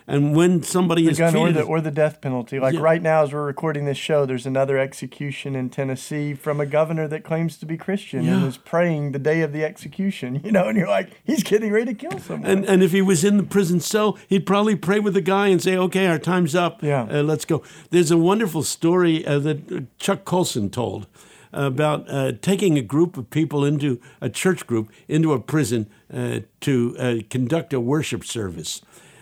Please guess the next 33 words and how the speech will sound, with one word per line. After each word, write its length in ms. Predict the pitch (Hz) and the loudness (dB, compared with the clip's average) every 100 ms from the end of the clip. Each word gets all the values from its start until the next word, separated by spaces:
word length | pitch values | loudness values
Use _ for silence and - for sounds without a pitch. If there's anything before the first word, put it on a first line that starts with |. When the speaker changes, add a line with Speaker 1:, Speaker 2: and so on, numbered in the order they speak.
| _ | _
Speaker 1:
And, 280 | 143 139 131 | -2 0 2
uh, 60 | 135 | 2
when 200 | 170 175 | 4 4
they 100 | 156 | 4
were 140 | 147 | 0
checking 460 | - 196 - 160 160 | 0 -2 0 0 2
out, 320 | 185 156 - _ _ _ _ | 0 -2 -8 _ _ _ _
one 400 | 127 131 190 233 | -4 2 4 4
of 120 | 214 | 2
the 80 | 151 | 0
persons 600 | 107 139 117 - 110 117 | -2 -2 -2 -2 -6 -4
in 120 | 131 120 | -2 0
the 80 | |
group, 380 | 101 127 143 - _ _ _ _ _ - | 0 0 -2 -4 _ _ _ _ _ -4
uh, 240 | 135 135 - 120 - - - - | -4 -4 -8 -16 -18 -20 -20 -16
was 280 | 165 160 135 | -4 0 2
not 240 | 185 190 202 | 2 0 0
there, 460 | 226 247 - - _ - | 0 0 -2 -6 _ -10
uh, 40 | 170 143 | -2 0
Speaker 2:
Mm. 60 | |
Speaker 1:
was 180 | 143 127 | 0 0
not 180 | 175 170 | 0 0
checking 420 | - 190 185 175 | -2 -2 2 2
out. 340 | 190 208 107 - _ _ _ _ | 2 0 -4 -10 _ _ _ _
And 460 | - 147 143 143 147 | -2 0 0 -2 -2
they 160 | 139 135 123 | 0 2 0
hurried 360 | 107 202 202 123 | 0 0 0 0
back 260 | 160 170 | -2 -2
to 100 | 147 | -4
see 140 | 120 160 | -2 0
what 160 | 143 135 | 2 0
had 100 | 123 | 0
happened, 420 | 170 190 147 | -2 -2 -4